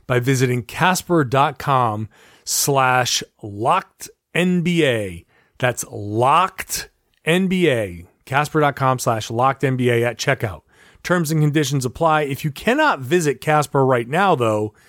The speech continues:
you can find this and all other offers from our Locked On sponsors at locked on podcasts dot com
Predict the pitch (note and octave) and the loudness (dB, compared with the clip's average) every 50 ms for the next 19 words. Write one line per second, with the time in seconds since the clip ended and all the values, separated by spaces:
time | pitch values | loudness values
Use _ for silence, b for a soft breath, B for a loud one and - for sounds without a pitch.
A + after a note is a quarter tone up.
0 | b b b b b - D3+ C3+ C#3+ C#3+ C3+ - D3 C#3 C#3 C3+ B2+ D#3+ F3 F#3 | b b b b b -6 -2 -2 0 -2 0 0 0 0 0 0 0 2 2 2
1 | F3 - - - C3 C#3 C#3+ - - - E3 F#3 G#3 G#3+ A3+ A#3 - - G#3 G#3+ | 0 -2 -4 -2 -2 -2 -4 -4 -6 -6 -2 0 2 2 2 0 0 0 0 0
2 | A3+ A3 F#3+ D#3+ C#3+ C3+ A#2 A2 A2 G2+ G#2 G2+ - b b b b b b - | 0 0 2 2 2 2 0 -2 -4 -6 -6 -8 -10 b b b b b b -6
3 | C3 B2+ C3 B2 A#2+ A2 G2 F#2+ G2+ B2 C#3+ E3 F3 - - E3+ D#3+ D#3 D#3 D3 | -2 0 0 2 0 0 -2 -2 -2 0 0 0 0 0 0 2 2 2 2 0
4 | - - - D3 C3+ C3 B2 - - G2+ G2 A2 A#2 A#2+ A#2 A2 G#2+ G#2+ G#2 G2+ | -2 -2 0 2 2 2 0 -2 -6 -8 -6 -4 -2 -2 -2 -2 -6 -10 -6 -4
5 | A2+ C3+ E3 G3+ G#3 G#3 - - - - E3 F3 F#3 F#3+ F#3+ F#3+ E3+ - - - | 0 0 2 2 2 0 -4 -8 -6 -2 0 2 2 2 2 0 -4 -4 -2 0
6 | E3+ F#3 G3 F#3+ - - D3+ C3 B2 B2+ B2 - - - - - - - - _ | 2 2 2 0 -2 0 0 2 2 2 0 -2 -6 -10 -8 -8 -8 -8 -6 _
7 | B2 B2+ D#3 G3 G3 - - F#3+ G3+ F#3+ E3 C#3 B2 A2+ A#2 | 0 0 0 0 -2 -4 -2 0 2 2 2 2 2 0 -4